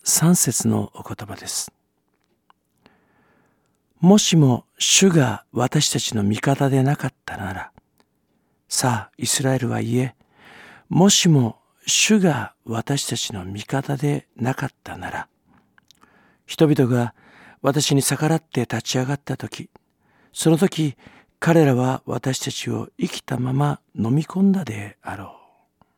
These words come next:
あなたは神様を信じることの素晴らしさということを、本当に心の中に感じて受け止めておられますか？神様を信じると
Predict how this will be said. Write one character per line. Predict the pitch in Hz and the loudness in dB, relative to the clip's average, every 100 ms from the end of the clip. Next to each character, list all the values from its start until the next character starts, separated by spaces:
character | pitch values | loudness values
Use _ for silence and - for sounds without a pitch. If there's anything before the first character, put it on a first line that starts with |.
| _ _ _ _ _ _ _ _ _ _ _ _ _ _ _ _ _ _ _ _ _ _ _ _ _ _ _ _ _ - | _ _ _ _ _ _ _ _ _ _ _ _ _ _ _ _ _ _ _ _ _ _ _ _ _ _ _ _ _ 0
あ | |
な | 170 | 0
た | 165 131 | 2 2
は | 127 104 - - - | 0 -2 -8 -18 -6
神 | - 180 | 0 2
様 | - 123 | 2 0
を | 101 | 0
信 | - 143 135 | -2 0 0
じ | 147 | 0
る | 151 | -4
こ | 113 | -6
と | 110 87 | -8 -8
の | - | -4
素 | - - | -4 -2
晴 | 110 135 | 0 0
ら | 147 | 2
し | - | 2
さ | - - 143 - _ _ _ | 2 2 -2 -4 _ _ _
と | - | -10
い | - | -8
う | |
こ | 95 | -10
と | - | -12
を、 | - - _ _ _ _ _ _ _ - - - | -14 -16 _ _ _ _ _ _ _ -20 -20 -4
本 | 131 | -2
当 | 139 | 2
に | 131 | 2
心 | - - 143 135 | 0 0 2 4
の | |
中 | 113 - | 2 -2
に | 92 | -6
感 | - 127 120 | -6 -2 -2
じ | - | -2
て | - 98 98 _ | -8 -10 -12 _
受 | - 123 | -10 -8
け | - | -4
止 | |
め | 123 123 | -4 -4
て | - 127 - _ | -4 -6 -8 _
お | 107 | -12
ら | 107 | -10
れ | 101 | -8
ま | 110 | -6
す | - | -8
か？ | - 147 - _ _ _ _ _ _ _ _ _ _ _ _ _ _ _ _ _ _ | -8 -12 -14 _ _ _ _ _ _ _ _ _ _ _ _ _ _ _ _ _ _
神 | - 147 147 | 2 4 6
様 | 139 120 | 6 4
を | |
信 | - 135 | 2 2
じ | 127 | 2
る | 120 | 0
と | - 120 110 | -2 -2 -2